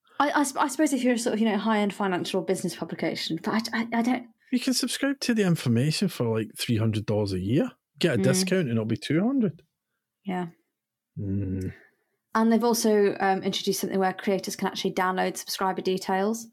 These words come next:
Speaker 2: Oof. Kicking Apple's ass.
Speaker 1: Yeah, A-, Apple are sort of retaining that. They're saying, "No, no, no, we're not gonna release that to you." But actually, it's one of those things, if you've, Spotify have said, "Well, we recognise you need to be able to build that relationship with people who are paying for your content, so we'll let you,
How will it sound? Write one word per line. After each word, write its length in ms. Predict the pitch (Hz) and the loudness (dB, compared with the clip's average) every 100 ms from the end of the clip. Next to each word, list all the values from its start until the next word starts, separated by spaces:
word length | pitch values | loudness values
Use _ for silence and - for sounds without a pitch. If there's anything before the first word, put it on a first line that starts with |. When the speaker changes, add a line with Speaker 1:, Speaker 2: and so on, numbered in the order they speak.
| - - | -20 -6
Speaker 2:
Oof. 760 | 139 104 98 - - - - - _ _ _ _ _ | -2 -2 -2 -6 -6 -6 -8 -12 _ _ _ _ _
Kicking 600 | - 117 - - 131 127 - | -2 0 0 0 2 0 -2
Apple's 680 | 120 117 - 131 123 120 - - | -2 -2 -2 2 4 2 0 -2
ass. 920 | 113 101 185 208 - - - - - _ _ | -2 -2 -4 -4 -4 -6 -4 -4 -8 _ _
Speaker 1:
Yeah, 360 | 202 180 - 220 - | 0 2 2 0 -2
A-, 40 | |
Apple 260 | 220 - 202 | -4 -2 -4
are 40 | |
sort 180 | - 190 | -2 -2
of 60 | |
retaining 340 | 190 190 190 180 | -2 0 0 0
that. 100 | 175 | -2
They're 80 | 180 | -2
saying, 200 | 190 180 | 0 0
"No, 100 | 175 | 2
no, 100 | 175 | 2
no, 220 | 175 170 | 2 2
we're 80 | 170 | 0
not 160 | - | 0
gonna 100 | 175 | -2
release 280 | 165 175 170 | 0 0 -2
that 160 | - - | -6 -4
to 100 | - | -4
you." 80 | |
But 100 | - | 0
actually, 480 | - - - 170 143 | 0 -2 -2 0 0
it's 100 | - | 0
one 100 | 196 | 0
of 40 | 185 | 0
those 120 | 180 | 0
things, 120 | 175 | -2
if 160 | 180 202 | -2 0
you've, 160 | 180 - _ _ _ _ _ - | -2 -4 _ _ _ _ _ -10
Spotify 440 | - - 190 - 180 | -6 -4 -4 0 0
have 80 | 170 | 0
said, 160 | 180 | -2
"Well, 120 | 180 | 0
we 140 | 175 180 | 2 2
recognise 500 | 180 - 180 175 170 | 0 -4 -2 0 2
you 60 | |
need 140 | 175 165 | 0 0
to 60 | - | -2
be 40 | |
able 100 | 170 | -4
to 120 | - 160 - | -4 -8 -2
build 260 | 180 170 | 0 2
that 160 | 170 - | 0 0
relationship 460 | 170 170 - - | 0 -2 -2 -4
with 100 | - | -4
people 240 | - 170 175 | -6 -4 -4
who 40 | |
are 40 | 170 | -2
paying 300 | 180 175 170 | 0 0 0
for 80 | |
your 80 | 170 | -2
content, 400 | 165 165 165 208 | -2 -2 -2 -4
so 80 | 165 | -2
we'll 120 | 165 | 0
let 200 | 165 - | 2 2
you, 400 | 170 165 165 160 | 2 4 4 2